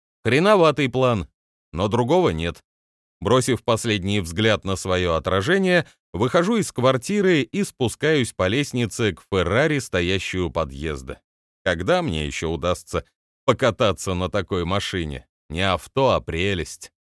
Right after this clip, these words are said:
Отключив сигнализацию, оказываюсь внутри и провожу руками по кожаному салону. Вдыхаю этот запах.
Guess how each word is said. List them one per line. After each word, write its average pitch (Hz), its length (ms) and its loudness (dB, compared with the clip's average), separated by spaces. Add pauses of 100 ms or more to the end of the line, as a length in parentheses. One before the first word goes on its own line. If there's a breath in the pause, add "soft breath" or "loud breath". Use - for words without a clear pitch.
(240)
Отключив 104 600 -2
сигнализацию, 113 920 0 (240 soft breath)
оказываюсь 110 720 0
внутри 101 600 0 (160)
и 214 120 0
провожу 127 480 2
руками 127 440 0
по 95 200 0
кожаному 92 560 -2
салону. 78 640 -4 (320)
Вдыхаю 135 760 0
этот 95 460 -2
запах. 69 760 -6